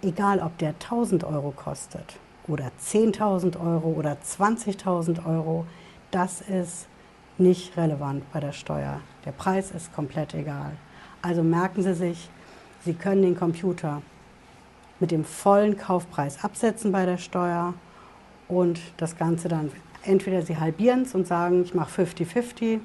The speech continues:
weil ich ihn auch privat benutze, oder Sie sagen, ich nehme das voll, weil ich eben für privat noch einen zweiten Computer habe.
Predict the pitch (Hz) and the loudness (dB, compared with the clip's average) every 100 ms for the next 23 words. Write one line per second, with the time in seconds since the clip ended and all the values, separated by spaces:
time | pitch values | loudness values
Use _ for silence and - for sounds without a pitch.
0 | - 170 165 156 156 - - 160 175 180 | -4 -4 -2 -4 -4 -4 -4 0 0 0
1 | 196 190 185 - 185 180 - - - - | 2 2 2 -4 -4 -4 -10 -20 -20 -20
2 | - 220 262 220 196 208 202 202 170 190 | 0 4 4 4 2 4 4 2 2 4
3 | 170 147 - - 208 247 254 - - - | 4 0 -6 0 2 2 -2 -16 -20 -20
4 | - - 190 196 196 196 190 185 185 - | -20 -2 4 6 4 2 2 2 0 -6
5 | - - - 190 - 180 156 151 156 - | -20 -20 -6 -6 2 2 4 0 -2 -10
6 | - 170 175 175 175 170 165 - 147 143 | 0 2 4 0 0 0 0 -2 -2 -2
7 | 160 - 151 - 156 139 127 135 131 143 | -6 -2 -4 -2 -4 -2 -2 -2 -4 -6